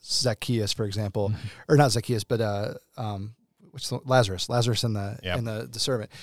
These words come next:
Speaker 1: You've got this, these individuals, uh, sorry, the poor man, Lazarus, and then this rich man in, was that Luke eighteen?
Speaker 2: Yeah, sixteen.
Speaker 1: Sixteen?
Speaker 2: Yep.
Speaker 1: Yeah, I totally pre-,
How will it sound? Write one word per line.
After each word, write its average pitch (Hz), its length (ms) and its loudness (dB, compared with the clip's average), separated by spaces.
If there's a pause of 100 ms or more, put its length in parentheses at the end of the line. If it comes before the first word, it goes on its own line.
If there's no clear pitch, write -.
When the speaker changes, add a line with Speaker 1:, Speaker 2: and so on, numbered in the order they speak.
(180)
Speaker 1:
You've 135 160 4
got 143 180 8
this, 131 340 4
these 127 220 -2
individuals, 120 720 2 (380)
uh, 110 340 -4
sorry, 107 220 0
the 98 80 -6
poor 139 160 4
man, 139 220 4
Lazarus, 113 400 0
and 110 100 -2
then 101 60 -4
this 95 120 -6
rich 123 220 0
man 98 260 -4 (500)
in, 113 520 -2
was 139 140 -4
that 110 140 -2
Luke 113 140 -4
eighteen? 120 460 -4 (280)
Speaker 2:
Yeah, 110 140 -8
sixteen. - 400 -10
Speaker 1:
Sixteen? 131 340 -4 (400)
Speaker 2:
Yep. 123 140 -8 (100)
Speaker 1:
Yeah, - 80 -10
I 135 60 -2
totally 117 320 2
pre-, 113 160 -2